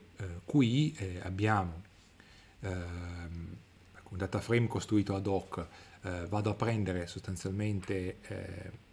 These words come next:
una stringa, eh, la vado a spezzare carattere per carattere e ottengo sostanzialmente, eh, un, ehm, vettore che contiene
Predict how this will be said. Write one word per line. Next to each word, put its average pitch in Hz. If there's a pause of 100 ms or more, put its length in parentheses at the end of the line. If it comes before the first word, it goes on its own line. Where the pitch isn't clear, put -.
(300)
una 107
stringa, 107 (920)
eh, 95
la 113
vado 127
a -
spezzare 110 (260)
carattere 110
per 98
carattere 127 (760)
e 117
ottengo 104
sostanzialmente, 117
eh, - (540)
un, 143
ehm, 92 (720)
vettore 101
che 117
contiene 113